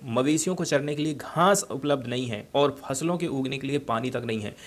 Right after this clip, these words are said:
ऐसे स्थान पर किसी भी जीव के लिए रहना बहुत कठिन हो जाता है। और हम ऐसे ही कठिन स्थान की बात करने वाले हैं मरुस्थल के बारे में। Normally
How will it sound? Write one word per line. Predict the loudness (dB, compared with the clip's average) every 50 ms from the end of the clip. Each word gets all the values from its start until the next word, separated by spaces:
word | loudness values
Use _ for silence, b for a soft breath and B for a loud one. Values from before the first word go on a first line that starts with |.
| B B B -8 -2 2
ऐसे | 4 4 4 6 4 4
स्थान | 2 2 0 2 0 2 2
पर | 0 0 -2
किसी | -2 -4 -4 -4 -2 -2
भी | -2 -2
जीव | -4 -4 -4 -4 -4
के | -4 -4
लिए | -4 -2 -2 -2
रहना | -2 -2 -2 -2 -2
बहुत | -2 -2 -2 -2 -2 0
कठिन | 0 -2 0 -2 -2
हो | -2 -2
जाता | -2 -4 -4 -4 -6
है। | -8 -10 -12 B B B B B
और | 6 6 6
हम | 6 2 0 -2 -2 -2
ऐसे | -4 -4 -4 -2 -4 -4
ही | -2 -2
कठिन | -2 -2 -2 -2 -6 -8 -8
स्थान | -8 -8 -8 -6 -6
की | -6 -4
बात | -2 -2 -2 -2 -4
करने | -6 -6 -4 -4
वाले | -2 -2 -2 -2 -2
हैं | -4 -4 -4
मरुस्थल | -2 -2 -4 -4 -4 -4 -6 -4
के | -4 -4
बारे | -6 -6 -8 -10 -12
में। | -14 -16 -18 -20 -20 -20 -20 -20 -20 -20 -20 -20 -20 -20 -20 -20 -20 -20 -20 -20 -20 -20 B B B B B B B B B B
Normally | 8 8 8 8 6 4 4 4 2